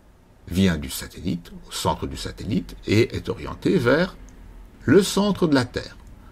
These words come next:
C'est le vecteur A que je représentais en noir ici. On pourrait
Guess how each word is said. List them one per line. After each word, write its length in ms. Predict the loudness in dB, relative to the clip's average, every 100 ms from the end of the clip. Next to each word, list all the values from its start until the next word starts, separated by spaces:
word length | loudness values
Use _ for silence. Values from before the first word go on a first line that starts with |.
| -20
C'est 180 | -8 -4
le 100 | -2
vecteur 500 | -4 -6 -4 -4 -2 2
A 220 | 6 6
que 100 | 2
je 120 | -4 -4
représentais 580 | -4 -6 -6 -8 -6
en 100 | -8
noir 300 | -6 -6 -8
ici. 360 | -8 -4 -2 -2 -6 -20 -20 -20 -20 -20 -20 -20 -20 -20 -20 -20 -20 -20 -20 -20 -20 -20 -20 -20 -20 -20 -20 -20 -20 2 8
On 140 | 10
pourrait 420 | 8 6 6 2